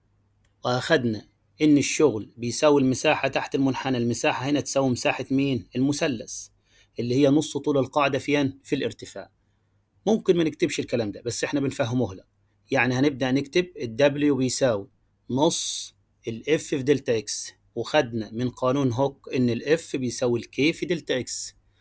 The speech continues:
نشيل ال F ونعوض عنها ب K دلتا X، يبقى نص ونحط K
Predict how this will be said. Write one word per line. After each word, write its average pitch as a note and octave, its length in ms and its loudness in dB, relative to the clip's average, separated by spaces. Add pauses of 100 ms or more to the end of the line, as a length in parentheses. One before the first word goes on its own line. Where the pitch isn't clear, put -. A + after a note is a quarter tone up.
(540)
نشيل F3 320 2
ال E3+ 260 0
F - 140 -4
ونعوض C#3+ 520 4
عنها C#3 400 2
ب A#2+ 160 -6
K - 180 -2
دلتا B2 400 -2
X، - 320 -8
يبقى C3 260 -2 (720)
نص C#3+ 600 2 (560)
ونحط B2+ 460 -4
K A#2+ 180 -6